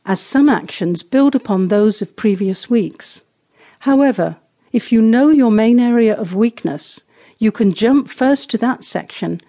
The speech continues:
before going back and reviewing the other recommended actions.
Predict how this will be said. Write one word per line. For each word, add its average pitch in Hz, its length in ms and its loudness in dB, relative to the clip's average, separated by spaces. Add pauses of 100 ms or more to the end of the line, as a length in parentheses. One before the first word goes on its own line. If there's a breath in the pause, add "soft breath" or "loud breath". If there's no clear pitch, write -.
(300 soft breath)
before 294 380 0
going 208 340 2
back 196 380 -2
and 202 160 2
reviewing 214 520 2
the 190 200 -2
other 214 260 0
recommended 180 640 0
actions. 156 640 -6